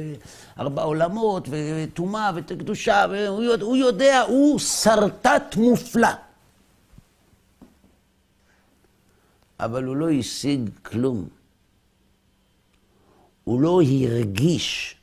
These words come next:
את מה שהוא יודע. כשאדם רואה תמונה, הוא יודע בדיוק איך נראה האדם שבתוך התמונה.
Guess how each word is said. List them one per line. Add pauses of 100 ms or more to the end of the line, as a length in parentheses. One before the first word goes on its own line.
(140)
את
מה
שהוא
יודע. (1300)
כשאדם
רואה
תמונה, (1160)
הוא
יודע
בדיוק (260)
איך
נראה
האדם (1500)
שבתוך
התמונה.